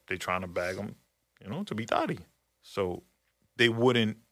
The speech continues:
they wouldn't approach 'cause they know that's not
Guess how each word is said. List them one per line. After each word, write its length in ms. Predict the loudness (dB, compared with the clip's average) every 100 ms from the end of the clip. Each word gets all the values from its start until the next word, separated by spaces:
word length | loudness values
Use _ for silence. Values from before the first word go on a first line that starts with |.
| _ _ _ _ _ _ _ _ _ _ _ _ _
they 120 | -2
wouldn't 260 | 2 2
approach 540 | -2 0 2 4 0 -6
'cause 260 | -4 -6 -6
they 160 | -4
know 180 | -2 -2
that's 260 | -4 -4 -4
not 220 | -6